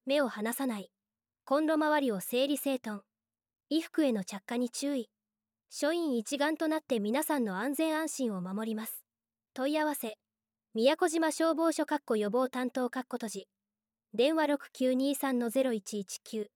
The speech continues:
ファックス六九二三の六四四四。宮古島警察署からのお知らせ。歳末は、特殊詐欺をはじめとした悪質な事件に巻き込まれる危険性が高まります。うちの家族は大丈夫と思ってしまっていませんか？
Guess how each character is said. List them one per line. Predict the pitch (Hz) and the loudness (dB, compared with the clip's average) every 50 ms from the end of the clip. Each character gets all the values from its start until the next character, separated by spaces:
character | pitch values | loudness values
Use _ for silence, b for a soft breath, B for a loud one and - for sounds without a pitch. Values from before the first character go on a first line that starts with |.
| _ _ | _ _
フ | - 285 | -2 -2
ァ | |
ッ | 311 | -2
ク | - - - | -2 -4 -6
ス | - 254 | -4 -2
六 | 220 214 202 - - _ | -2 -4 -4 -8 -14 _
九 | - - 240 240 247 | -4 0 2 2 2
二 | 247 262 277 285 | 2 2 0 0
三 | - - 269 262 233 | 0 0 -2 0 0
の | 226 214 | -2 -2
六 | 214 226 - - 247 | -4 -4 -2 -2 0
四 | 233 240 254 247 233 | 0 0 0 0 0
四 | 226 233 226 214 | -2 -2 -2 -4
四。 | 208 208 202 - _ _ _ _ _ _ _ _ _ - | -4 -6 -8 -10 _ _ _ _ _ _ _ _ _ -4
宮 | 226 226 277 320 | 0 2 2 2
古 | - 359 339 | 4 2 0
島 | 320 339 330 320 311 | 2 2 0 0 2
警 | - 330 339 | 2 0 0
察 | 330 349 330 - | 2 0 -2 -2
署 | - 311 277 | -2 -4 -2
か | - 247 | -2 -4
ら | 226 208 | -4 -4
の | 190 180 170 | -6 -6 -6
お | 170 | -8
知 | - - 220 | -8 -8 -6
ら | 220 | -6
せ。 | 214 - 233 220 - _ _ _ _ _ _ _ _ _ _ _ _ _ _ | -6 -8 -10 -12 -14 _ _ _ _ _ _ _ _ _ _ _ _ _ _
歳 | - - 247 262 285 302 302 294 | -10 -4 -2 0 0 0 0 -2
末 | - 269 254 | -2 -2 -2
は、 | 240 233 226 _ _ _ _ _ _ _ _ _ _ | -2 -2 -4 _ _ _ _ _ _ _ _ _ _
特 | - 254 240 - - | -6 -6 -4 -4 -4
殊 | - 330 | -4 0
詐 | - 392 349 | 2 4 4
欺 | 349 339 | 4 4
を | 285 | 2
は | 220 220 208 | 2 0 -4
じ | 208 247 | -2 0
め | 262 262 | 0 0
と | - 269 | 0 -2
し | - - | -2 -2
た | - 220 214 | -2 -2 -2
悪 | 202 - 285 277 | -2 -2 -4 -6
質 | - - 320 | -4 -2 -2
な | 330 330 302 | 0 0 0
事 | 302 311 | -2 0
件 | - 320 294 254 | 0 0 2 2
に | 233 208 | 0 0
巻 | 190 190 - - | -2 -4 -6 -4
き | - | -2
込 | 269 | 0
ま | 269 285 | 0 2
れ | 285 294 | 2 2
る | 262 240 | 0 0
危 | - - | -2 -4
険 | - - 247 247 | -6 -4 -4 -2
性 | 240 - 247 247 | -2 -2 -2 -2
が | 240 247 | -2 -4
高 | 240 226 220 - 233 | -6 -8 -8 -6 -4
ま | 233 233 | -4 -2
り | 233 220 | -2 -4
ま | 220 226 | -4 -4
す。 | - - - - _ _ _ _ _ _ _ _ _ _ _ - | -8 -10 -12 -14 _ _ _ _ _ _ _ _ _ _ _ -4
う | 240 226 | -4 -2
ち | - 302 | -2 0
の | 330 359 349 | 0 0 2
家 | - 359 | 2 2
族 | 330 359 339 - 277 | 2 0 0 0 0
は | 233 190 180 | -2 -2 -2
大 | - 208 247 294 | -4 -2 -2 0
丈 | 277 349 349 339 | 2 2 2 2
夫 | 285 277 262 | 0 -2 -4
と | _ - 247 220 | _ -4 -2 -2
思 | 208 208 262 | 0 -2 -2
っ | - | -4
て | - 277 254 | -4 -4 -4
し | - 226 | -4 -4
ま | 220 220 | -6 -6
っ | - | -4
て | - 226 | -4 -4
い | 220 202 | -4 -4
ま | 208 214 | -4 -6
せ | - 254 240 | -6 -6 -8
ん | |
か？ | - - 208 208 | -8 -10 -14 -16